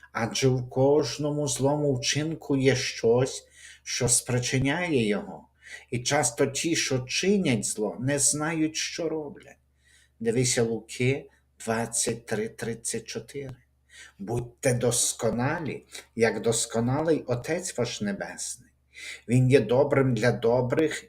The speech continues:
і для злих, чи це означає, що Господь Бог є релятивістом? Ні. Бог любить своє створіння, любить своїх дітей, добрих і поганих. Так як батьки люблять свою дитину,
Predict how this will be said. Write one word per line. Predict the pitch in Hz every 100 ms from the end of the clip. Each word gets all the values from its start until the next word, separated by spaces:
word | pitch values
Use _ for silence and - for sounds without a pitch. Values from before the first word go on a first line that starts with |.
| _
і | 139
для | 127 135 147
злих, | - 156 170 120 - _ _ _ _ _ _
чи | -
це | - 139
означає, | 147 139 131 123 139 185 165
що | 127 -
Господь | 117 123 - - 151
Бог | 147 143 143 139
є | 143
релятивістом? | 135 131 123 - 117 170 190 - - _ _
Ні. | 127 147 214 151 - - - - -
Бог | 120 143 151 139
любить | 139 147 160 175 185 185
своє | - - 156 160
створіння, | 160 - 185 165 185 135 95 - _ - _ -
любить | 120 131 175 214 143 127
своїх | - - 131 135
дітей, | 123 127 123 117 92 -
добрих | 131 131 147 147 175 180 -
і | 175
поганих. | - 165 - - 196 - _ _ _ - - - -
Так | - 131 151
як | 123 123
батьки | 151 151 - 240
люблять | 220 151 135 120 123
свою | - 135 127 123
дитину, | 120 120 - 123 101